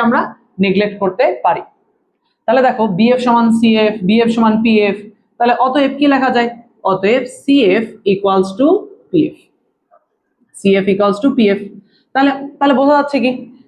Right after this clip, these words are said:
সিএফ আর পিএফ যদি সমান হয়, তাহলে এফ এই পুরো বাহুর মধ্যবিন্দু। তাহলে অতএব এফ সিপি বাহুর মধ্যবিন্দু, সিপি বাহুর মধ্যবিন্দু।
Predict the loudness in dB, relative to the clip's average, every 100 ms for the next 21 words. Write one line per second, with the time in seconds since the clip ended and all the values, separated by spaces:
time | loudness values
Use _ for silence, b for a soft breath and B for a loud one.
0 | -20 -2 2 2 0 -4 -14 -8 -2 -2
1 | 0 0 2 2 2 2 2 2 2 2
2 | 0 -2 -4 -2 0 0 0 2 2 2
3 | 0 0 0 2 2 2 2 2 -2 -18
4 | _ _ -2 -2 0 -2 0 0 0 -2
5 | -8 _ -4 -2 -2 -6 -18 _ _ _
6 | _ _ _ _ _ _ _ _ _ -18
7 | -4 -2 0 0 0 -4 -14 -10 -4 0
8 | 0 0 0 2 2 2 2 2 2 0
9 | -2 -4 -14 -20 _ _ -20 -20 _ _
10 | _ _ _ -20 _ _ _ _ -4 -2
11 | 0 2 2 2 2 2 0 -8 -18 _
12 | 0 2 2 0 0 0 -4 -10 -2 2
13 | 2 2